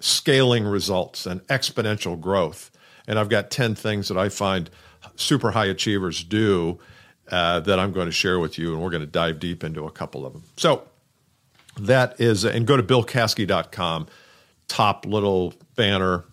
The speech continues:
Colorblind me doesn't know what color that banner is, but it's a,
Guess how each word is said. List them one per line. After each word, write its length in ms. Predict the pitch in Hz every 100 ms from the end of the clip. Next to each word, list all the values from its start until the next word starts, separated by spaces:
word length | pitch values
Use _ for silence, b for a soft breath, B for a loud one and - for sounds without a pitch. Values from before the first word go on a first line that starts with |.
| _
Colorblind 760 | - 98 92 85 92 92 90 85
me 320 | 92 92 87
doesn't 320 | 78 92 90
know 100 | 85
what 160 | 85 82
color 300 | - 87 82
that 160 | 78 78
banner 340 | 80 82 78
is, 220 | 78 76
but 240 | - 71 -
it's 260 | 90 82
a, 120 | -